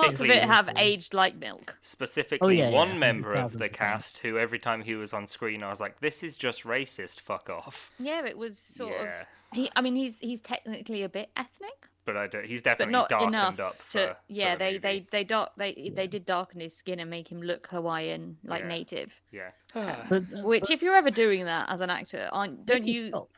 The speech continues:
Speaker 2: <laughs> Maybe
Speaker 1: Yeah.
Speaker 2: stop.
Speaker 3: Yeah.
Speaker 1: You're thinking, "Hmm,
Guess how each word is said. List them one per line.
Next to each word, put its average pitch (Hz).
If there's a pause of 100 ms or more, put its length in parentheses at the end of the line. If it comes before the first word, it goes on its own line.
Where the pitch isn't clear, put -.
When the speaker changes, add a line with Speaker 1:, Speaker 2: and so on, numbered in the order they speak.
(120)
Speaker 2:
<laughs> -
Maybe 208
Speaker 1:
Yeah. 233
Speaker 2:
stop. 156 (160)
Speaker 3:
Yeah. 98 (420)
Speaker 1:
You're 277
thinking, 262
"Hmm, 214